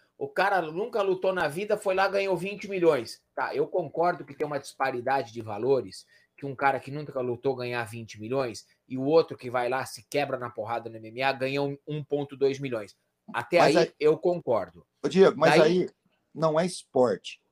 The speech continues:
Speaker 2: é entretenimento. Se você
Speaker 1: É,
Speaker 2: pegar o Zeca
Speaker 1: ó.
Speaker 2: Pagodinho pra lutar com o Vini, vai
Speaker 1: Nossa.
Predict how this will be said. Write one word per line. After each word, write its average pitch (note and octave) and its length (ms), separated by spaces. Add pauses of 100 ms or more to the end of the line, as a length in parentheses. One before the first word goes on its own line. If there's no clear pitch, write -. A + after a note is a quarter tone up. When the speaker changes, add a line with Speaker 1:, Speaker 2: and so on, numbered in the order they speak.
Speaker 2:
é A#2 180 (140)
entretenimento. C#3+ 920
Se A#2+ 100
você G#3 80
Speaker 1:
É, - 40
Speaker 2:
pegar F3+ 260
o D#3 80
Zeca E3+ 380
Speaker 1:
ó. F#3 80
Speaker 2:
Pagodinho C3 520
pra C#3+ 120
lutar C3+ 280
com A#2+ 120
o - 20
Vini, C3 420 (440)
vai C3+ 160
Speaker 1:
Nossa. - 240